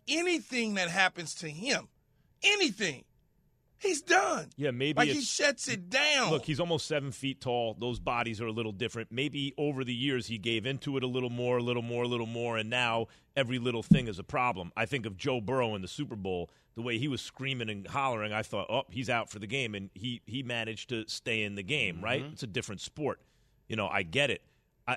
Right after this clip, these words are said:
Speaker 2: it's, it's interesting that the Lakers have this combination of players because the thing that Westbrook has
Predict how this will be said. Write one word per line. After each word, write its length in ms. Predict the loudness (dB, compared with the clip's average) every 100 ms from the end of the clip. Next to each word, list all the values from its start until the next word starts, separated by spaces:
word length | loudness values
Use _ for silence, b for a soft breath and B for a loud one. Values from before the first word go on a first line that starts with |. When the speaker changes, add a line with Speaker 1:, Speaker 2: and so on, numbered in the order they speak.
| -2
Speaker 2:
it's, 240 | -6 -6
it's 160 | -8 -2
interesting 500 | -2 0 -2 -2 -2
that 160 | -2 -2
the 60 |
Lakers 380 | -2 -2 -2 -4
have 200 | -2 -2
this 140 | -6 -8
combination 580 | -6 -6 -6 -6 -8
of 80 | -10
players 380 | -8 -4 -4 -4
because 400 | -8 -4 -4 -4 -8
the 80 |
thing 320 | -6 -2 0 0
that 140 | -2
Westbrook 540 | 2 2 2 -4 -4 -2
has 440 | -2 -2 -4 -10